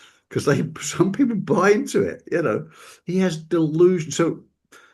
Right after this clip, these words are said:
it was said to me once that when he tries it, and he's got no fear. So a new technique or something will come, and he'll try it, and he'll do it first of all, and it's pretty bad.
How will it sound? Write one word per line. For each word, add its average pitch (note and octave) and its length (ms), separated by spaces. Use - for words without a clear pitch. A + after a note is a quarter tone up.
it D#3+ 120
was D#3 140
said A3+ 160
to A3+ 100
me F#3+ 60
once D3+ 200
that - 140
when F3 120
he A3+ 140
tries F#3+ 440
it, - 160
and D3 100
he's E3 200
got F3+ 140
no A#3 120
fear. - 300
So D3+ 220
a D#3 40
new G#3 180
technique D3+ 600
or A#2 140
something G2+ 280
will F#2+ 80
come, - 180
and A#2 120
he'll B2+ 140
try C3 380
it, - 200
and D#3 120
he'll F3 100
do F3 200
it D#3+ 120
first D3 320
of C#3+ 60
all, A#2+ 80
and A#2 80
it's B2 180
pretty F3+ 340
bad. D3 440